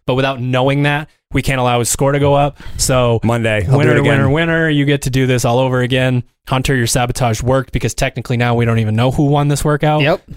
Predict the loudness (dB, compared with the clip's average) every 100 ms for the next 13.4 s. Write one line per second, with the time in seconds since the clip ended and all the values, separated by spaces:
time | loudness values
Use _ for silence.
0 | -2 -2 -2 -2 0 2 2 4 4 2
1 | 2 2 0 0 0 0 -2 -2 -2 -2
2 | -2 -2 0 0 0 -2 0 0 -2 -2
3 | -6 -12 -14 -4 -2 -2 -4 -2 -2 -2
4 | -4 -4 -4 -4 0 0 0 0 0 0
5 | 0 0 0 0 0 -2 -4 -4 0 2
6 | 2 0 0 -2 0 0 0 0 0 0
7 | 0 0 0 0 -2 -2 0 0 0 0
8 | 0 0 0 0 2 2 0 -2 -2 0
9 | 0 0 0 0 0 0 0 0 0 0
10 | 0 0 -2 -6 -10 -6 -6 -6 _ _
11 | _ _ _ _ -20 -14 -6 -4 -2 -2
12 | 0 -2 0 0 0 -4 -2 -2 0 0
13 | 0 -2 -4